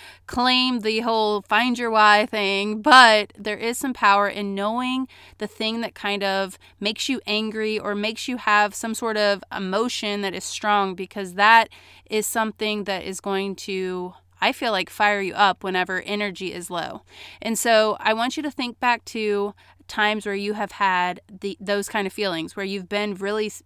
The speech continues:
angry, you've been really sad, you've been really happy, or you've been, you've had hard stuff sometimes. And so I want you to go back to those times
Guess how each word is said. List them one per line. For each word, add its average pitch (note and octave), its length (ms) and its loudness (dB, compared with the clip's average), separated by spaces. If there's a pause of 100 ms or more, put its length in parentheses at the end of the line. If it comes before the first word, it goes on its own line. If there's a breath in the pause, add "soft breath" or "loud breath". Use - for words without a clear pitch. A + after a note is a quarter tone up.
(120)
angry, G3 420 -4
you've F#3 220 -6
been F#3+ 160 -8
really G3 240 -6
sad, F#3 380 0
you've F#3 120 -14
been G3 160 -8
really G#3 220 -6
happy, F3+ 420 -4
or F#3+ 120 -8
you've F#3+ 200 -8
been, G3+ 300 -4 (380 loud breath)
you've A3+ 140 -6
had B3+ 240 6
hard A#3 260 4
stuff A3 360 2
sometimes. C#4+ 680 -2
And G#3+ 160 -4
so A3 100 -4
I G3+ 100 6
want A3+ 220 -4
you C4+ 80 -6
to B3+ 60 -6
go G#3+ 180 -4
back A#3+ 240 4
to G#3+ 140 -6
those G#3 400 -2
times A3 480 -2